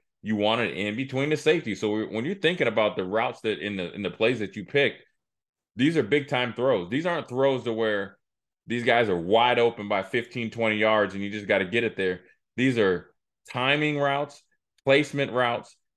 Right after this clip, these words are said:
and big time throws. So when you're evaluating a quarterback, you gotta look at where, what he's able to do against good competition. The last two plays that you've shown is the,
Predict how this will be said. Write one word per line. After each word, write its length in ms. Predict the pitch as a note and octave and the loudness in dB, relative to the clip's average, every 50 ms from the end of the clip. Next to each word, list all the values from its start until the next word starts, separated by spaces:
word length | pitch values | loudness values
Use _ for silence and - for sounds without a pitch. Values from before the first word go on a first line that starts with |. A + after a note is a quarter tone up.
| _ | _
and 260 | - F#2+ G2 F2+ E2+ | -6 -6 -4 -4 -2
big 220 | E2 A2 A#2 A#2+ B2 | 0 2 2 2 0
time 320 | - C3 A#2 A#2 A2 G#2+ - | -2 -2 0 0 -2 -2 0
throws. 240 | A#2+ A#2 G2+ F2+ | 2 2 2 2
So 80 | - A2 | 0 -4
when 140 | G#2+ A2 A#2 | -4 -2 -2
you're 160 | A2+ A2 G2+ | -2 -2 -2
evaluating 560 | F#2 A2+ B2 D3 F3 E3 D3+ C#3+ C#3 B2+ A2 | 0 0 2 2 2 2 2 2 0 0 -2
a 40 | F#2+ | -6
quarterback, 520 | - - C#3+ D3+ C3+ G#2+ G2 F#2+ F#2 F2+ | -2 0 0 2 2 0 0 -2 -4 -4
you 80 | G#2 A2 | -6 -4
gotta 220 | G#2+ A#2+ A#2 A#2 | 0 0 2 2
look 240 | G#2+ A2+ B2 A#2+ A2+ | 0 0 -2 -2 0
at 240 | A2 G2 F#2 F2+ F#2 | 0 0 0 -2 -4
where, 340 | G#2 A2+ A#2+ B2+ B2+ A2 F#2 | -2 -2 0 0 -2 -4 -6
what 200 | G2+ A2+ B2+ B2+ | -6 -6 -4 -4
he's 200 | C3 C3 C3+ B2+ | -4 -6 -6 -2
able 360 | A#2+ G#2+ B2 A#2+ A#2+ A#2 A2+ | -2 0 0 0 -2 -2 -2
to 80 | A2 A2 | -4 -6
do 480 | G2+ G2 A#2+ B2 A2 G2+ F#2+ F#2+ F#2 F2+ _ _ _ _ _ - | -4 -4 -2 -2 0 -2 -2 -4 -6 -10 _ _ _ _ _ -6
against 340 | - G2+ G#2+ A2 G2+ F#2+ F#2 | -4 -2 -2 -2 -2 0 0
good 180 | A2+ A#2 A2+ | 0 0 0
competition. 680 | - B2 G#2+ G2+ F2+ F2 - - A#2 A2 - - F2 F2 _ _ _ _ _ _ - | 0 -2 -2 -2 -4 -4 -2 -2 -2 -2 -2 -6 -14 -16 _ _ _ _ _ _ -4
The 80 | F#2+ | -4
last 400 | F#2 F#2+ G#2 G#2+ A#2+ C3 C3 C3 | 0 2 2 2 2 2 0 -2
two 160 | - D#3 D3 C3+ | -2 -2 -2 -2
plays 300 | - C#3 C#3+ C3+ C#3 B2 | 0 2 2 2 2 0
that 160 | A#2+ G#2+ A#2 | -2 -4 -6
you've 120 | A#2+ A2 | -8 -6
shown 240 | A#2 B2+ A2+ G#2 G2 | -4 -2 -2 -2 -2
is 140 | F#2+ F#2 F2 | -2 -2 -2
the, 160 | F#2 F2+ F#2 | -2 -2 -2